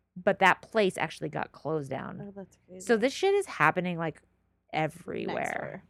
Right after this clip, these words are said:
Speaker 2: door. Yeah.
Speaker 1: It's so nuts, and it's so terrible. And I did some volunteer work at one point with trafficking victims.
Speaker 2: Really?
Speaker 1: Yeah, which I'm, you're not
Speaker 2: Such
Speaker 1: supposed
Speaker 2: a
Speaker 1: to talk about at
Speaker 2: secretly
Speaker 1: all.
Speaker 2: nice <laughs> person.
Speaker 1: I'm super secretly nice.
Speaker 2: What?
Speaker 1: I know.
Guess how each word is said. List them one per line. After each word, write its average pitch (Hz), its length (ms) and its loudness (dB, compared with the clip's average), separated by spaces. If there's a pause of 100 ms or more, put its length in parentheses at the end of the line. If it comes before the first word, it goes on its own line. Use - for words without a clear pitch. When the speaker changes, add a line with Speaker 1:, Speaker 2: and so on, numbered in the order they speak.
(140)
Speaker 2:
door. 233 80 -12
Yeah. 196 120 2
Speaker 1:
It's 220 100 -10
so 185 840 2 (400)
nuts, 180 300 2
and 165 160 -2
it's 156 160 -6
so 196 200 0
terrible. 160 420 0
And 160 180 -2
I 180 40 -2
did 226 200 -4
some 226 120 0
volunteer 165 460 0
work 170 220 -2 (220)
at 165 100 -2
one 170 180 -4
point 180 340 -6 (580)
with 180 180 2
trafficking 190 480 0
victims. 233 580 -4
Speaker 2:
Really? 220 480 -4 (180)
Speaker 1:
Yeah, 175 120 0
which 156 160 -2
I'm, 165 160 -4
you're 151 140 -4
not 147 180 -8
Speaker 2:
Such - 280 -10
Speaker 1:
supposed - 80 -6
Speaker 2:
a - 120 -8
Speaker 1:
to - 60 -14
talk 151 160 -8
about 147 200 -4
at - 60 -4
Speaker 2:
secretly 147 420 -4
Speaker 1:
all. - 80 -4
Speaker 2:
nice 196 280 -6
<laughs> - 0 -
person. 190 760 -4
Speaker 1:
I'm 208 160 4
super 254 380 6
secretly 190 420 8
nice. - 580 -6
Speaker 2:
What? 143 100 -6
Speaker 1:
I 151 40 -8
know. - 260 -10